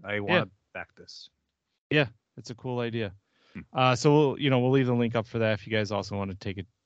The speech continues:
Speaker 2: take a look. Um, after <laughs> many starts and stops, <laughs> Battle Chasers is back. Um, yeah, the, the tenth <laughs> issue,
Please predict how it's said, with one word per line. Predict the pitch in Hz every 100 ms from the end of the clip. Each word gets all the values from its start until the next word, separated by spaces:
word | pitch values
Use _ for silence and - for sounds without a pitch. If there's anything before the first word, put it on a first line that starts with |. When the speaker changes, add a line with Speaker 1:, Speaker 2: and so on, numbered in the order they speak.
| _ -
Speaker 2:
take | 110
a | 113
look. | 185 170 - _ _ - - _ _ _ -
Um, | 139 156 156 160 156 156 -
after | 175 165 - 185 170 170 165 127
<laughs> |
many | 135 165 202 208
starts | - 151 135 131
and | 110
stops, | - 107 104 - - - - _ _
<laughs> | - - -
Battle | 110 151 170 170
Chasers | 151 151 143 131 151 143 139 139 135 -
is | 120 110
back. | 95 - 131 139 139 - - - _ _ _ _
Um, | 113 113 110 110 110 110 113 110 110 113 - - _ _ _ _ -
yeah, | 113 143 185 92 87 -
the, | 113 120 120 117 113 107
the | 117 -
tenth | - 160 151 -
<laughs> |
issue, | 147 151 - 156